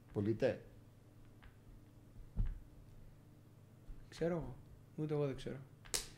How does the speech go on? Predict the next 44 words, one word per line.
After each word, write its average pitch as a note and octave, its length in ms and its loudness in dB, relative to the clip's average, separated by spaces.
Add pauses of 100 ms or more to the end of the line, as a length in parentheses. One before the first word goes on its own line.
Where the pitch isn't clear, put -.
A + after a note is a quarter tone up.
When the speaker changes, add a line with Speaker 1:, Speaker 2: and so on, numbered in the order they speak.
(200)
Speaker 2:
Εδώ F3+ 280 12
και F3+ 60 12
Speaker 1:
Κάντε, F3 160 12
Speaker 2:
μιλάγαμε F3+ 260 12
Speaker 1:
κάντε, F#3 140 12
Speaker 2:
για F3 80 12
ανακατασκευή. E3+ 460 12
Speaker 1:
κάντε F3+ 220 12
τις - 100 6
προτάσεις D#3+ 380 12
Speaker 2:
Τώρα G#3+ 120 12
Speaker 1:
σας G3+ 100 12
Speaker 2:
μου G#3+ 140 12
Speaker 1:
και G#3+ 80 12
θα F#3 60 12
Speaker 2:
πες, E3+ 60 12
Speaker 1:
δείξει. D#3+ 240 12
Speaker 2:
τώρα G#3 200 12
μου G3+ 120 12
πες G3 140 12
τόσα G3 220 12
λίγα G3 180 12
λεφτά, E3+ 300 8 (540)
Speaker 1:
Εννιά - 140 4
Speaker 2:
τι D#3+ 80 12
να G3+ 60 12
Speaker 1:
χιλιάρικα, F3+ 400 12
Speaker 2:
κάνω. - 120 8
Speaker 1:
πόσο - 120 2
σου - 120 0
είπα; - 100 -10 (1800)
Speaker 2:
Ρε G#3 80 8
πούστη. D#3 340 2 (180)
Speaker 1:
Κάτσε, E3+ 240 -2
περίμενε. A2 380 0
Πέρασαν C3+ 240 2
και B2+ 60 2
είκοσι C#3 240 2
λεπτά. B2+ 240 6
Περίμενε, G#2+ 360 2
για A2 140 6
τιμή G2 180 2
θα G2+ 100 2
είναι. G#2 140 4